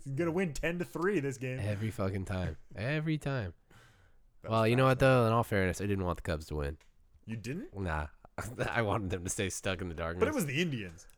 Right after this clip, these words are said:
Speaker 1: That's the thing.
Speaker 2: That's
Speaker 1: If it,
Speaker 2: true.
Speaker 1: if it was a,
Speaker 2: If
Speaker 1: any
Speaker 2: it's
Speaker 1: other
Speaker 2: any
Speaker 1: team,
Speaker 2: other
Speaker 1: I would have
Speaker 2: team.
Speaker 1: been like, "Yeah, Cubs,
Speaker 2: I
Speaker 1: you
Speaker 2: did
Speaker 1: can,
Speaker 2: have a
Speaker 1: you
Speaker 2: hard
Speaker 1: can wait
Speaker 2: time
Speaker 1: a
Speaker 2: with
Speaker 1: year."
Speaker 2: that, yeah.
Speaker 1: But I was like, "Fuck Cleveland.
Speaker 2: Right,
Speaker 1: They
Speaker 2: for
Speaker 1: can't
Speaker 2: the
Speaker 1: win
Speaker 2: Br-,
Speaker 1: twice."
Speaker 2: you know, the fucking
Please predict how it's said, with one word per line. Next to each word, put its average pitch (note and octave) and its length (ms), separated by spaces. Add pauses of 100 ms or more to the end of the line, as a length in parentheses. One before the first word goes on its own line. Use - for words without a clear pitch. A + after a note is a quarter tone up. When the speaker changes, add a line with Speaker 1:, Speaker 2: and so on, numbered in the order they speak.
Speaker 1:
That's F#3 180
the C3 60
thing. A#2+ 260
Speaker 2:
That's A2+ 260
Speaker 1:
If - 20
it, - 100
Speaker 2:
true. - 40
Speaker 1:
if - 120
it C4 80
was G#3 80
a, D3 160
Speaker 2:
If D3 80
Speaker 1:
any D#3+ 140
Speaker 2:
it's D3 80
Speaker 1:
other E3 100
Speaker 2:
any E3+ 140
Speaker 1:
team, G#3+ 140
Speaker 2:
other A#2+ 300
Speaker 1:
I D3 80
would D#3+ 140
have D#3+ 80
Speaker 2:
team. D#3 120
Speaker 1:
been D3 40
like, C#3 260 (240)
"Yeah, F#3 280
Cubs, G#3 260
Speaker 2:
I C3+ 40
Speaker 1:
you D#3 40
Speaker 2:
did F3 140
Speaker 1:
can, B2+ 80
Speaker 2:
have A#2 100
a F#2+ 40
Speaker 1:
you E2+ 60
Speaker 2:
hard F2+ 140
Speaker 1:
can F2 80
wait B2+ 120
Speaker 2:
time A#2+ 80
Speaker 1:
a - 20
Speaker 2:
with A2 100
Speaker 1:
year." - 260
Speaker 2:
that, F2+ 60
yeah. F2+ 80
Speaker 1:
But - 80
I C#3+ 80
was C#3 80
like, C3+ 240
"Fuck G#3+ 220
Cleveland. A2 420
Speaker 2:
Right, F#2+ 80
Speaker 1:
They C3 60
Speaker 2:
for C3 60
Speaker 1:
can't A3+ 180
Speaker 2:
the E3 40
Speaker 1:
win C3+ 120
Speaker 2:
Br-, F#2+ 180
Speaker 1:
twice." A#2 220
Speaker 2:
you F2+ 60
know, E2+ 300
the F#2 100
fucking E2 480